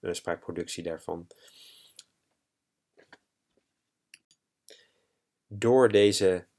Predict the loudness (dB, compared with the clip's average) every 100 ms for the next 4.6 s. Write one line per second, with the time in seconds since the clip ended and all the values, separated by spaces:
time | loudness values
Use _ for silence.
0 | _ -12 0 0 0 -6 -6 -2 0 -2
1 | -2 -2 2 2 2 -4 -4 -6 -8 -4
2 | -4 -4 -4 -4 -6 -4 -4 -2 -4 -4
3 | -4 -4 -4 0 0 2 0 -4 -18 -20
4 | -8 0 2 4 2